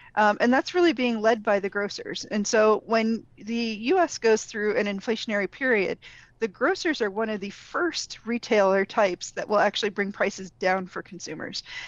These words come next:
Um, and so although there's been a lot of political buzz about food prices still being too high, um, you know, the inflation rate is coming down. We are starting to see prices come back down. Um, but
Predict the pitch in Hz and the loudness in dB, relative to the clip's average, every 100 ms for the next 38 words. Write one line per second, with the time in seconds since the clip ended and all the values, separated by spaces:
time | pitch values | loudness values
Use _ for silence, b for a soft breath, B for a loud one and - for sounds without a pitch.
0 | B - 202 202 247 277 202 233 254 339 | B 2 4 4 4 4 6 6 4 4
1 | 370 - 240 214 220 214 208 220 240 196 | 4 4 4 6 4 2 2 2 2 2
2 | 196 196 196 190 180 170 B B B _ | 4 4 2 0 2 2 B B B _
3 | 262 240 - 247 247 240 220 - 254 240 | -6 -6 0 2 2 0 -4 0 0 2
4 | 233 208 190 - 311 240 214 214 214 - | 0 -4 -6 -4 -2 4 4 6 2 -2
5 | b b - 190 190 185 - 208 190 - | b b -4 0 0 -4 -6 -6 -6 -6
6 | 233 233 - 311 - 277 220 - 240 277 | -2 -2 0 0 0 0 0 -2 -4 -4
7 | - 302 269 226 208 202 208 202 190 196 | -2 0 2 2 2 2 0 -4 -4 2
8 | 240 269 - 277 254 233 220 214 - 196 | 2 0 -2 0 -2 -6 -10 -12 -4 0
9 | 226 208 202 - - 208 185 - 190 190 | 0 -2 -6 -8 -2 -2 -2 -2 -2 -2
10 | - 180 175 240 359 B B B - 214 | -4 -2 0 -2 -4 B B B 2 4
11 | 214 - 254 | 4 0 0